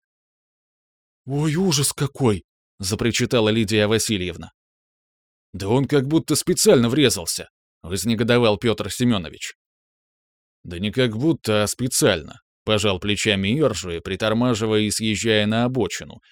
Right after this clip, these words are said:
где курился дымком из выхлопной трубы старенький фургончик. "Выходим, пан директор", — сказал он обычным голосом. "Пересадка".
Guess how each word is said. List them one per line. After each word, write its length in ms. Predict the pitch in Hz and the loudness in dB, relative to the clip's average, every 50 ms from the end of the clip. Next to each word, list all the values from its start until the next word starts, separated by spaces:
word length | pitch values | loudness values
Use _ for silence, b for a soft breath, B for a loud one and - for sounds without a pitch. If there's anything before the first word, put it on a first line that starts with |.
| b b b b - | b b b b -12
где 280 | 92 90 90 113 110 | -8 -4 0 0 0
курился 500 | 104 - 120 117 127 123 110 - - 117 | 0 0 0 2 2 2 2 2 0 0
дымком 560 | 104 113 113 113 110 - 127 117 107 104 104 | 0 0 0 0 0 2 2 2 2 2 0
из 100 | 101 90 98 | 0 -2 -2
выхлопной 560 | 101 101 - 110 113 - - 120 113 110 104 | -4 -2 0 2 0 2 2 0 0 0 -2
трубы 500 | - 117 117 110 101 127 156 131 101 90 | -2 -2 -2 0 0 0 0 0 0 0
старенький 540 | 87 - - - 123 113 110 107 104 - 110 | -2 -4 -2 -2 0 0 0 -2 -2 -2 -4
фургончик. 680 | 98 - 127 127 113 107 90 - - - - - - - _ _ _ _ _ _ _ _ _ _ _ _ _ _ _ _ _ _ - | -2 -2 -2 -2 -2 -4 -6 -6 -8 -12 -12 -14 -18 -20 _ _ _ _ _ _ _ _ _ _ _ _ _ _ _ _ _ _ -14
"Выходим, 600 | - 85 107 120 - 170 190 180 127 147 139 127 | -8 -6 -6 -2 2 4 6 6 6 4 2 2
пан 200 | - 139 131 123 | 2 2 2 2
директор", — 560 | 104 127 131 120 98 - - - - - - _ _ _ _ | 0 0 0 0 -2 -2 -6 -14 -18 -20 -20 _ _ _ _
сказал 460 | - - - - 107 95 104 101 101 | -12 -6 -4 -2 -2 0 0 0 0
он 140 | 110 117 110 | 2 0 0
обычным 460 | 101 98 107 107 - - 110 107 110 | 0 -2 -2 -4 -4 -4 -4 -2 -2
голосом. 480 | 98 101 90 78 76 - - - - - _ _ _ _ _ _ _ _ | -2 -4 -6 -6 -6 -8 -10 -10 -12 -18 _ _ _ _ _ _ _ _
"Пересадка". 760 | - 113 113 131 127 - - 147 139 113 - - - 69 | -4 -4 -2 0 0 0 2 2 2 0 -2 -4 -12 -16